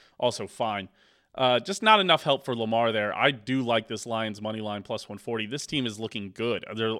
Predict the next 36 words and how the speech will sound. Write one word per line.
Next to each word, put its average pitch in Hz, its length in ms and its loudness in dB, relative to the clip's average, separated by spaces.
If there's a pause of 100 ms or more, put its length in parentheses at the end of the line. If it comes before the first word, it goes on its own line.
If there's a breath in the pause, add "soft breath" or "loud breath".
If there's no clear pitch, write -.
(200)
at, 160 400 4
has 151 200 4
a 143 60 -4
lot 202 220 6
of 208 60 -8
people 147 260 -6
asking 151 320 4
the 135 60 -6
question, 131 580 0 (340 soft breath)
are 143 160 6
the 135 80 -2
Lions 120 300 -2
the 110 80 -14
best 110 240 -4
team 113 260 -6
in 127 120 -4
the 117 140 -4
N 123 60 -2
F 113 140 -2
C? 151 420 -4
If 214 160 -2
not, 233 380 -4 (1300)
listen, - 320 -10 (160)
they 104 80 -10
beat 190 220 -12
the, 87 160 -12 (520 soft breath)
they 107 100 -10
beat 185 200 -14
the 135 140 -6
other 156 180 -4
team 160 180 -8
in 151 60 -6
the 135 100 -6
A 151 120 -4
F 147 80 -10
C. 147 360 -8